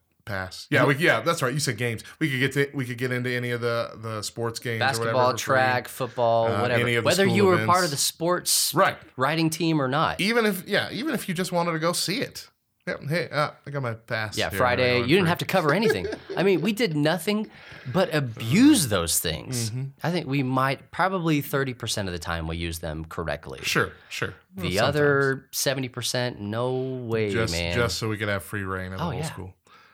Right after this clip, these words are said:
Speaker 1: Go to the bathroom whenever we wanted.
Speaker 2: And
Speaker 1: Didn't
Speaker 2: it
Speaker 1: have to.
Speaker 2: worked. It just worked.
Speaker 1: Uh,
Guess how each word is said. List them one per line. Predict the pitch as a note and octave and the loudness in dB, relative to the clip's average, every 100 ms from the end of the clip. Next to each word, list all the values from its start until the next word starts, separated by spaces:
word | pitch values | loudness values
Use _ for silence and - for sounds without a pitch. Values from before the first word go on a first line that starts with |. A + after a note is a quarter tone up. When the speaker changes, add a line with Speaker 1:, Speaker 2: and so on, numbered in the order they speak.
| - | -10
Speaker 1:
Go | G2 | -6
to | F#2+ | -4
the | |
bathroom | F2+ F2+ - F2+ | -4 -6 -6 -8
whenever | F#2 F2+ F2 | -8 -8 -10
we | F2+ | -10
wanted. | F2+ F#2 F2+ | -10 -12 -12
Speaker 2:
And | A2 | -8
Speaker 1:
Didn't | G2+ | -6
Speaker 2:
it | |
Speaker 1:
have | F#2+ G2 | -6 -6
to. | G#2 | -4
Speaker 2:
worked. | D#3+ E3 - - - - - | -6 -8 -14 -18 -20 -20 -12
It | B2+ A#2+ | -10 -6
just | B2 A2+ | -4 -4
worked. | A2+ A2 B2+ A3 - - | -4 -2 0 0 -2 -8
Speaker 1:
Uh, | G2+ | -12